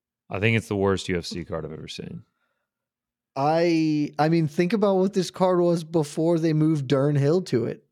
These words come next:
Speaker 2: I'm not sure Dern Hill does a big a huge lift
Speaker 1: I was
Speaker 2: for
Speaker 1: gonna
Speaker 2: this
Speaker 1: say, dude,
Speaker 2: card?
Speaker 1: what, what does Darren Hill do for it? Like, I,
Speaker 2: <laughs> It,
Speaker 1: it,
Speaker 2: it does
Speaker 1: what is
Speaker 2: lift
Speaker 1: that?
Speaker 2: it, like, a couple of inches. At least it helps it a little
Speaker 1: Why?
Speaker 2: bit.
Speaker 1: Wh-, what am I interested in that for?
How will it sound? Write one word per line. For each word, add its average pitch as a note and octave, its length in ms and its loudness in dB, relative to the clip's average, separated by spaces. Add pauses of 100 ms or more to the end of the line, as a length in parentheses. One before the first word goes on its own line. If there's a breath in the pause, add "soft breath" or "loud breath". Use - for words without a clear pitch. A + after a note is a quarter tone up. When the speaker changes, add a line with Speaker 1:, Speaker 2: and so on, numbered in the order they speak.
(140)
Speaker 2:
I'm F#3+ 120 2
not C4+ 180 0
sure F#3 180 0
Dern D3+ 300 2
Hill D3+ 180 2
does C3+ 240 0
a B2+ 60 0
big A#2+ 320 0 (400 soft breath)
a B2 80 0
huge E3+ 520 0
lift D3+ 420 0
Speaker 1:
I D4 60 0
was G#3+ 100 2
Speaker 2:
for G3+ 40 0
Speaker 1:
gonna B3 100 6
Speaker 2:
this D4 80 2
Speaker 1:
say, B3+ 120 4
dude, G#3 80 2
Speaker 2:
card? - 260 6
Speaker 1:
what, A3+ 120 4
what A3+ 120 2
does A3 120 2
Darren G#3+ 240 2
Hill G#3 160 4
do F3 140 2
for D3+ 180 0
it? C#3+ 40 2
Like, C3 180 4
I, D#3+ 200 4
Speaker 2:
<laughs> F3 40 4
It, D#3 120 0
Speaker 1:
it, F#3+ 220 2
Speaker 2:
it F#3 100 2
does A#3+ 100 4
Speaker 1:
what G#3 160 4
is E3 40 4
Speaker 2:
lift A#2 220 2
Speaker 1:
that? A2 80 4
Speaker 2:
it, F#2+ 60 0
like, F#3 200 2
a D#3 60 -4
couple F#3 360 0
of D3 60 4
inches. F#3+ 480 0
At D3 200 0
least D#3+ 280 0
it C#3+ 80 -2
helps G3 340 -2
it C#3+ 80 0
a B2 40 2
little C#4 220 4
Speaker 1:
Why? A3 180 4
Speaker 2:
bit. A#2+ 120 4
Speaker 1:
Wh-, E4+ 380 -6
what E4 100 -6
am D4 80 -4
I D4 120 -2
interested G#3 400 -8
in B2 100 -8
that F#2+ 180 -10
for? F#2+ 360 -12